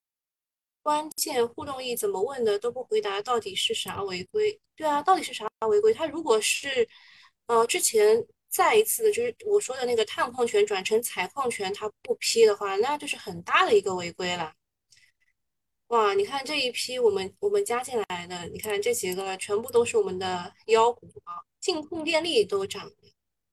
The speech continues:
嗯，可能是，可能是电力，我们待会儿会讲了。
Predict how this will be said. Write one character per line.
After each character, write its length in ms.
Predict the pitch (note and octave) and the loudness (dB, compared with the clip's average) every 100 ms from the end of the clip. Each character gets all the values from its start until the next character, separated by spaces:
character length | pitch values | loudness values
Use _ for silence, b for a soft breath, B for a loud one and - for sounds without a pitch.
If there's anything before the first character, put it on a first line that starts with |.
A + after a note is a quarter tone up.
| _ _ _ _ _ - | _ _ _ _ _ -18
嗯， 280 | F#4 F4+ G4 _ | -14 -14 -16 _
可 140 | _ G4+ | _ -8
能 180 | F#4+ G#4 | -4 -4
是， 100 | - _ - | -6 _ -8
可 80 | |
能 180 | G4 G#4 | 2 2
是 220 | A4 A4+ G#4 | 2 0 0
电 180 | - A#3 | 2 4
力， 80 | G#3+ | 6
我 80 | G3 | 4
们 120 | G3+ | 2
待 80 | A3+ | 0
会 120 | G#3 | 2
儿 20 | |
会 140 | G3+ | 4
讲 160 | G#3 F#3 - | 2 0 -12
了。 160 | - | -18